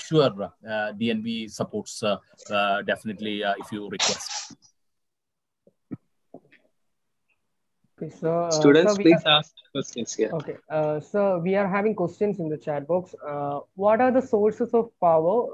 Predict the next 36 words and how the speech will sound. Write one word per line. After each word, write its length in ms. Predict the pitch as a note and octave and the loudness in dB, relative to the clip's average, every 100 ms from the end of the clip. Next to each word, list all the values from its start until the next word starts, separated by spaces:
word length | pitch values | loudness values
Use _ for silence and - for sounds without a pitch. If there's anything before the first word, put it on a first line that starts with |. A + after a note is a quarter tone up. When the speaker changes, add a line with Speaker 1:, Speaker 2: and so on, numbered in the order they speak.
| E3 | 0
Speaker 2:
uh, 140 | D#3+ E3+ | 0 0
in 120 | F3+ E3+ E3+ | -4 2 4
oil 160 | G#3 F#3 D#3 | 4 2 0
rigs 200 | D#3+ - - - _ _ - | -2 -8 -20 -20 _ _ -4
and 380 | F3+ F#3 F#3 F#3 | -2 0 -2 -4
feasibility 540 | G3 G3+ G#3+ A3+ A#3 B3+ | -2 -2 0 -2 2 2
of 120 | B3 | 2
solar 380 | - F#3+ G3+ G#3+ G#3+ | 0 0 2 2 2
power 300 | F3 F#3 A3+ | 2 2 -2
in 260 | - F#3+ F#3+ F3+ | -4 -6 -4 0
oil 220 | E3 D#3 C3+ | 0 0 -6
rigs? 180 | B2+ _ _ _ _ _ - - - - - - - - - - - - - - - - - - - - - | -14 _ _ _ _ _ -20 -18 -14 -12 -10 -10 -10 -10 -10 -8 -8 -8 -6 -6 -8 -8 -8 -8 -10 -8 -4
Speaker 1:
Uh, 100 | F#3 - | -4 2
today, 240 | G#3 G#3 A#3+ | 6 8 8
the 160 | G#3+ - F#3+ | 6 6 6
power 220 | F#3+ G#3+ | 8 8
is, 260 | G#3+ E3 - | 6 4 4
uh, 100 | E3 | 4
diesel, 540 | C3 C3+ C3+ D#3 B2+ B2+ | 6 2 4 4 4 6
uh, 120 | B2 B2 | 6 6
diesel 400 | B2 B2 C#3 B2+ | 2 2 2 2
engines. 420 | A2+ G#2+ G#2 E2+ | 0 -2 -6 -6
Okay, 300 | G2 A#2+ B2 - A2+ | -4 -2 -2 -4 -2
we 140 | B2 C3 | 4 4
are 80 | B2 | 4
not 420 | B2+ C#3 D3 - C#3 | 4 6 6 4 -2
really 200 | C#3+ C#3 | 0 0
moved 400 | C3 B2+ C3+ C3 | 0 2 0 0
into 180 | B2+ A2+ | -2 -4
solar 540 | - - A2 A#2 A#2 A#2 G#2+ _ _ | -6 0 2 4 4 2 -2 _ _
today. 240 | A2 G2 - - - | -4 -2 -4 -12 -4
Uh, 300 | G#2+ G2 G2 - A2 | 0 2 -2 -6 -12
it's 120 | G#2 | -4
a, 160 | A2+ G2+ | -4 0
we 140 | A#2+ | 4
are 140 | B2+ | 4